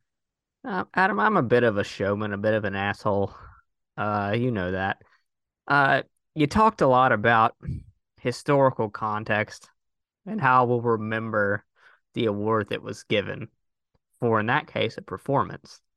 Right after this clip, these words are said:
Austin Butler, and the great performance he gave as Elvis. Adam, before there were blue people relocating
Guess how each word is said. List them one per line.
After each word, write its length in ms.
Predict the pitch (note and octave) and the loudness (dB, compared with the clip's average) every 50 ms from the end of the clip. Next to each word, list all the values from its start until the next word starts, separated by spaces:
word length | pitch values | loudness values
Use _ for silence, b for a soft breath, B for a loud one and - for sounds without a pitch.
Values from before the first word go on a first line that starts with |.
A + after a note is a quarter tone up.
| _ _ _ _ _ _ | _ _ _ _ _ _
Austin 400 | - B2+ B2+ B2+ - - A#2+ G2 | -2 0 0 0 -2 -4 -8 -6
Butler, 560 | F2 - F#2 F#2 - - B2 C3 C#3 - - _ _ _ _ _ _ _ _ | -4 -4 -4 -4 -4 -8 -12 -12 -14 -14 -16 _ _ _ _ _ _ _ _
and 120 | G#2+ G2+ F#2 | -10 -10 -10
the 40 | G2 | -10
great 260 | - - G#2+ G#2+ G#2+ | -6 -4 -4 -4 -4
performance 540 | - A#2 G#2+ - - G2 F#2 F#2 F#2 E2 - | -6 -8 -10 -8 -8 -8 -6 -8 -10 -12 -10
he 140 | - G#2 G2+ | -8 -8 -8
gave 320 | G2+ - - - - - | -8 -8 -10 -12 -12 -12
as 220 | - - - - - | -12 -14 -14 -14 -14
Elvis. 480 | - - - - - - - - - _ _ b b b b b b b b b b b b b _ _ _ _ _ _ _ _ - | -16 -14 -14 -14 -14 -16 -18 -20 -20 _ _ b b b b b b b b b b b b b _ _ _ _ _ _ _ _ 0
Adam, 440 | C3+ C#3+ D3+ D3+ D3 D3 C#3+ C3+ b b b b b b _ _ _ _ _ _ _ _ _ _ _ _ _ _ _ _ _ _ _ _ | 2 4 4 4 2 2 0 -2 b b b b b b _ _ _ _ _ _ _ _ _ _ _ _ _ _ _ _ _ _ _ _
before 840 | - C#3 C3+ - - - G3+ G#3+ G#3+ G#3+ G#3 G#3 G3+ G3 G3 G3 G3 - _ _ _ _ _ _ _ _ | 0 0 0 0 0 2 6 6 8 8 8 8 8 6 6 4 2 -2 _ _ _ _ _ _ _ _
there 180 | - E3 C#3+ D3 | 0 2 2 4
were 180 | C#3 C#3 C3+ A#2 | 4 4 2 0
blue 380 | A2+ C3 C#3 D3 D#3+ D#3+ D#3+ | 0 0 2 4 4 4 4
people 640 | C#3+ E3 D#3 D3+ D3 D3+ D3+ C#3+ C#3 C3+ C3+ - _ _ _ _ _ _ | 2 2 2 0 2 0 -2 -2 -2 -2 -4 -8 _ _ _ _ _ _
relocating 920 | B2+ C3+ D3+ D#3+ D#3+ D#3 D3+ C#3+ C3+ - D3 C3+ C3 C3 B2+ B2 A#2+ A#2+ | -2 0 2 2 4 2 2 0 0 -2 -2 0 2 2 0 0 -2 -6